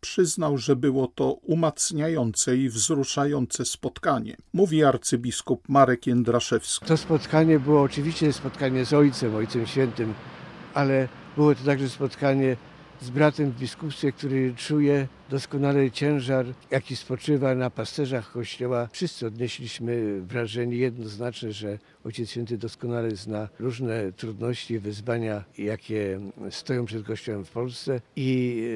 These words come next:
Speaker 2: stara się nie tylko je rozumieć, ale wspierać je swoją modlitwą, ale także podczas tego spotkania z nami swoją osobistą radą. Ojciec Święty raz swoim doskonałym wyczuciem sytuacji,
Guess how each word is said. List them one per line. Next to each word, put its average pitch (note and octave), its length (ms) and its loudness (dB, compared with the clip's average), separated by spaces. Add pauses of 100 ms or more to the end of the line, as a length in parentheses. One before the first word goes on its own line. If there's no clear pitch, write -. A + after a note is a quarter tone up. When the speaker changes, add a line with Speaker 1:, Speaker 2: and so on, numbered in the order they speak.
(120)
Speaker 2:
stara C3 460 0
się B2 160 -4
nie A#2 120 0
tylko - 280 -2
je C3 100 6
rozumieć, A2+ 500 -2
ale A2 200 -2
wspierać A2+ 320 -4
je G2 60 -8
swoją G#2 220 -6
modlitwą, A#2+ 440 -4
ale G#2+ 140 -4
także G#2+ 420 -4 (320)
podczas G#2+ 300 -10
tego G2 220 -8
spotkania G2+ 540 -8
z - 120 -16
nami G2+ 340 -6 (400)
swoją A2+ 480 -4 (200)
osobistą F#2+ 580 -10
radą. E2 340 -10 (220)
Ojciec C#3+ 300 -6
Święty D#3 560 -4 (100)
raz B2+ 320 0
swoim A#2 640 -6
doskonałym C3 600 -4
wyczuciem A#2+ 480 -6
sytuacji, F#2 800 -6